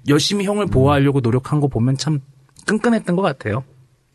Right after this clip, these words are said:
천구백칠십삼 년 시월 십육 일 오후 최종길 교수는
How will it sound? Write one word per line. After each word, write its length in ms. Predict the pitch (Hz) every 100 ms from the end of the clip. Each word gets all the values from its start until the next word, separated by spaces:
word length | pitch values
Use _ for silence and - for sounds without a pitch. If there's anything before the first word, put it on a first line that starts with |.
| _ _ _ _ _ - - - - - - _ _ _
천구백칠십삼 800 | - 233 233 233 - 233 226 226
년 120 | 220
시월 400 | 208 - 226 226
십육 360 | 208 - 208 190
일 100 | 180
오후 440 | 117 123 165 180 - _ _
최종길 420 | - 165 175 160
교수는 480 | 131 113 123 139 151